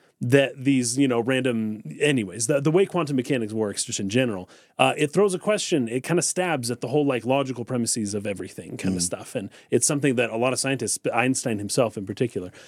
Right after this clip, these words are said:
Speaker 1: really had a hard time getting past, 'cause
Speaker 2: Yeah.
Speaker 1: he was like, "This is stupid. This means that
Speaker 2: Well,
Speaker 1: a
Speaker 2: I
Speaker 1: lot of
Speaker 2: mean
Speaker 1: the laws of reality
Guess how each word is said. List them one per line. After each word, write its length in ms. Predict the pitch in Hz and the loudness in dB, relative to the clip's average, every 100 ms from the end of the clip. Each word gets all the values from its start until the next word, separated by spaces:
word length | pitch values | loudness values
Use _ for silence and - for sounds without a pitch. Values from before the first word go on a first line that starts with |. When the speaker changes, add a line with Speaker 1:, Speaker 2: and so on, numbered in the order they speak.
| - | -8
Speaker 1:
really 320 | 117 160 196 147 | 4 6 6 4
had 140 | 131 | 2
a 40 | |
hard 160 | 113 117 | 0 -4
time 160 | 113 101 | -4 -6
getting 220 | 95 92 | -6 -8
past, 260 | 101 - | -12 -4
'cause 120 | 107 92 | 2 4
Speaker 2:
Yeah. 40 | |
Speaker 1:
he 100 | 139 | 4
was 120 | 127 | 4
like, 160 | 127 - | 0 0
"This 180 | 160 120 | 0 0
is 60 | |
stupid. 420 | - 117 101 90 | -4 -4 -6 0
This 200 | 123 143 | 2 2
means 260 | 147 127 117 | 0 0 4
that 80 | 208 | 4
Speaker 2:
Well, 80 | 165 | 6
Speaker 1:
a 40 | |
Speaker 2:
I 40 | 139 | 4
Speaker 1:
lot 80 | 135 | 4
of 60 | |
Speaker 2:
mean 100 | 120 | 2
Speaker 1:
the 40 | 127 | 0
laws 240 | 117 113 | 0 -2
of 100 | 117 | -2
reality 420 | 107 113 101 95 | -2 0 0 -2